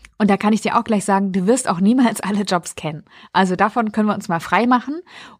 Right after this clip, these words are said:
Und deswegen empfehle ich auch nicht, die Stellenbörsen einfach zu durchforsten, weil es einfach viel zu beliebig ist und wir oft auch unter den T-, Jobbezeichnungen gar nicht wissen, was sich dahinter verbirgt. Und das wäre einfach, ja,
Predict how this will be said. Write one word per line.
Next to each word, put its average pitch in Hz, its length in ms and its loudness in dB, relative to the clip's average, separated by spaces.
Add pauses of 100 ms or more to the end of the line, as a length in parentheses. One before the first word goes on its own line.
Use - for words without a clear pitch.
Und 208 340 2
deswegen 240 400 0
empfehle 233 340 -2
ich 220 140 -4
auch 196 120 -6
nicht, 202 300 0
die 190 300 4
Stellenbörsen 170 680 0
einfach 160 280 -8
zu - 160 -8
durchforsten, 160 720 -4
weil 170 160 2
es 175 80 -2
einfach 180 280 -4
viel 254 300 0
zu 233 160 -2
beliebig 202 440 2
ist 196 300 -2 (380)
und 190 380 2
wir 185 240 -2
oft - 320 -4
auch 175 220 -2
unter 180 240 -4
den 170 300 -2 (440)
T-, - 120 -8 (180)
Jobbezeichnungen 208 1200 -2
gar 180 180 2
nicht - 160 -2
wissen, 202 220 -2
was 175 100 -4
sich 180 100 -10
dahinter 175 280 -4
verbirgt. 202 440 -2
Und 185 80 -6
das 180 200 -8
wäre 190 340 0
einfach, 185 400 -2 (420)
ja, 180 220 0